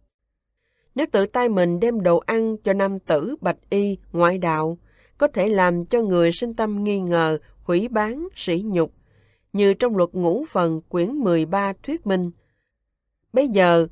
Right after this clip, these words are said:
quý tỳ kheo ni tự tay làm đồ ăn cho nam tử bạch y ngoại đạo. Những người đó nghĩ rằng tỳ kheo ni này chắc do nhiễm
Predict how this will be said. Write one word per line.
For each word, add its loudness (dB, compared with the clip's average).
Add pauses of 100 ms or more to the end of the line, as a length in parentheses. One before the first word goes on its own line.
quý -2
tỳ 0
kheo -6
ni 0
tự 0
tay -4
làm -2
đồ 2
ăn -6
cho 0
nam -2
tử -4
bạch -8
y -2 (160)
ngoại 0
đạo. -4 (680)
Những -2
người 2
đó 2
nghĩ -2
rằng -2 (340)
tỳ 2
kheo -2
ni -2
này 2 (220)
chắc 0
do 6
nhiễm -2